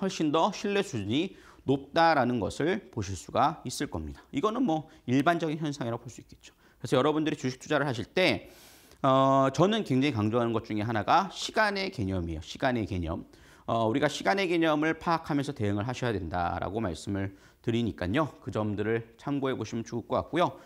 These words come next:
우리가 일 번, 일목균형표 일과 이를 통해서 두 번의 시간을 통해서 일목균형표를 공부를 해봤는데 첫 번-, 정리를 해볼게요.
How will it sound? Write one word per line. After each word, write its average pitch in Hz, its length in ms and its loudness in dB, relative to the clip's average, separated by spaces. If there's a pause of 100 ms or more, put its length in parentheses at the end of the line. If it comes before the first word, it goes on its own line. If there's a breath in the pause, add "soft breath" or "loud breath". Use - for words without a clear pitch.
(300 loud breath)
우리가 165 540 4
일 214 320 2
번, 196 260 4 (140)
일목균형표 170 540 2
일과 208 460 4
이를 160 300 2
통해서 110 400 -2
두 160 280 2
번의 190 340 2
시간을 160 360 -2
통해서 135 520 0
일목균형표를 120 560 -2
공부를 107 340 -4
해봤는데 127 680 -2 (280 loud breath)
첫 - 100 -4
번-, - 80 -10
정리를 208 380 2
해볼게요. 107 400 0